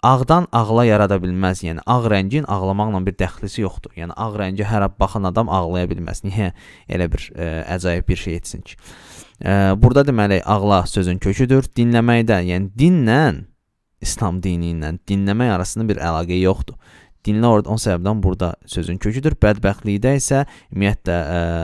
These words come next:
mürəkkəb sözdür bu söz. Bəd və bəxt sözünün birləşməsindən yaranıb. O səbəbdən biz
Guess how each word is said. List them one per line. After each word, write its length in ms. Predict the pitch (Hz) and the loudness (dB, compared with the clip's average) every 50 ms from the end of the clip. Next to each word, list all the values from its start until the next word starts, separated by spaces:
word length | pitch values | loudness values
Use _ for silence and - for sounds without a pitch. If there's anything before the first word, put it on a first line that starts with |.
| 82 82 82 | -4 -4 -4
mürəkkəb 440 | 87 85 85 - - - 123 123 - | -2 -2 -2 -2 0 0 0 0 2
sözdür 320 | - 131 127 127 131 131 123 | 2 2 2 2 2 0 2
bu 120 | 127 127 - | 2 0 2
söz. 320 | - 123 117 120 123 - - - - _ _ | 2 2 2 2 0 -4 -10 -20 -20 _ _
Bəd 300 | 117 113 113 123 127 120 107 | 0 2 2 2 2 2 0
və 80 | 110 110 110 | 0 0 2
bəxt 320 | 107 98 101 - - - | 2 0 0 0 -4 -4
sözünün 380 | - 98 87 87 87 90 98 104 | -2 -2 -2 -2 -2 -4 -4 -2
birləşməsindən 720 | 95 90 85 82 - - - - 87 - - - - 85 87 87 | -4 -4 -4 -4 -4 -4 -6 -6 -8 -8 -8 -8 -8 -6 -4 -4
yaranıb. 420 | 90 98 113 113 131 151 160 - - - - - - - - _ - - | -4 -2 -2 -2 -2 -4 -4 -4 -6 -8 -10 -16 -20 -20 -20 _ -8 -6
O 80 | - | -4
səbəbdən 540 | 127 - 123 101 95 92 92 104 113 127 131 110 | 0 2 2 4 4 2 2 0 0 0 0 0
biz 160 | 104 117 | -2 -4